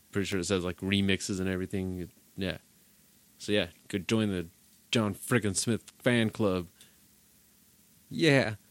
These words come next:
Oh. <laughs> Anywho's, we are, uh, we're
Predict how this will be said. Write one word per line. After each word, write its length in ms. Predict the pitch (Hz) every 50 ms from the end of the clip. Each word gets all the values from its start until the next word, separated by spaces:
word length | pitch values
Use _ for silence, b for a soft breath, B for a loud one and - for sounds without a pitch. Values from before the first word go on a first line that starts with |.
| -
Oh. 180 | - 104 92 - B B B -
<laughs> 80 | - - B B B B B B B B B B B B B B B B B B B B B B B B -
Anywho's, 580 | 123 139 135 120 98 104 104 98 104 117 117 - b b b b b b b b b b b _ _ -
we 180 | 101 101 104
are, 200 | 107 104 104 101 98 98 95
uh, 40 | 95
we're 340 | 92 87 95 92 90 87 87